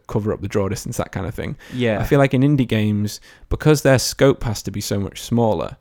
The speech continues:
Speaker 1: in terms of what they can actually do with, whether it's their team size or their funding or the amount of time that they've got. Sometimes they have more time, obviously, 'cause they're not restricted to a, a studio.
Speaker 2: Yeah.
Speaker 1: But I feel like they,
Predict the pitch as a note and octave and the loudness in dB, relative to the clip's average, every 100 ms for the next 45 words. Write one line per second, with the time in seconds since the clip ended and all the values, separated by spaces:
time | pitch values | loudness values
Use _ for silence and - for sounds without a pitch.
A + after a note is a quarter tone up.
0 | _ _ _ _ _ _ _ _ _ _ | _ _ _ _ _ _ _ _ _ _
1 | - A#2 G#2+ G#2+ G#2+ G2 G#2+ G2+ G#2 A2 | -4 -2 0 0 0 -2 -2 -4 -6 -6
2 | A#2 G2+ A2 G#2+ G#2 - A#2+ A#2 A2 - | -6 -2 0 0 -2 -2 2 4 4 0
3 | G#2 - A#2+ A2 G#2+ G#2+ G2 G2+ A2 G2+ | -2 0 2 2 2 0 0 0 0 0
4 | G2+ - A2 G#2+ F#2+ G2 G2 G#2 A#2+ B2+ | -2 0 0 2 0 -2 -2 2 2 2
5 | - - A2+ A#2+ A#1+ F2+ F#2+ D2+ A#1 - | -2 0 2 2 0 -4 -4 -6 -6 -10
6 | - _ _ _ - E3 D#3+ C#3 B2+ A2 | -20 _ _ _ -4 0 2 2 2 0
7 | A2+ G#2+ - F#2+ F2 G2+ G2+ - G2 F#2 | 2 2 0 -4 -6 -6 -8 -8 -6 -6
8 | - G#2 - - - G2+ - G#2 G2+ - | -8 -10 -8 -8 -8 -12 -6 -4 -4 -8
9 | - - A2+ G#2 F#2 F#2 - A2+ A2+ - | -12 -6 -2 -2 -2 -4 -6 -6 -8 -2
10 | - F#2 A2+ - C3 - A#2 A2+ A2 G2 | 0 2 4 4 4 4 2 2 0 -4